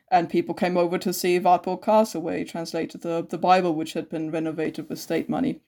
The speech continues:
Or you had Prussia, you know, this kind of sense that Prussian history is East German history. Um, and so people came over to Potsdam to see the Prussian palaces and things like that.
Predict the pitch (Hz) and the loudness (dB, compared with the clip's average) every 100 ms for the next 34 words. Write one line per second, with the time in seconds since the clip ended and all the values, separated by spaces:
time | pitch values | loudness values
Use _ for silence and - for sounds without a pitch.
0 | _ 175 175 180 175 - 202 202 180 175 | _ 2 2 4 0 4 4 4 0 0
1 | 165 160 - 170 160 - 170 - - - | -2 -4 -6 -8 -6 -6 -4 -4 -6 -2
2 | 185 - 165 160 160 - 156 156 160 - | -2 -2 -2 -2 -2 -4 -4 -4 -6 -6
3 | 165 160 160 151 - - - - - - | -4 -2 -2 -4 -6 -8 -8 -10 -20 -20
4 | - _ - 175 175 170 170 - 175 170 | -20 _ 2 4 2 -2 -4 -2 -2 -2
5 | 165 170 - 175 170 170 - - 220 208 | -4 -4 -4 -2 -2 -2 -6 2 2 2
6 | - 175 170 - - 165 180 - 165 165 | -2 -4 -6 -10 -10 -10 -8 -8 -8 -8
7 | 160 165 170 175 160 - 156 165 165 - | -4 -4 -4 -6 -8 -8 -8 -6 -6 -6
8 | - 165 - | -6 -8 -8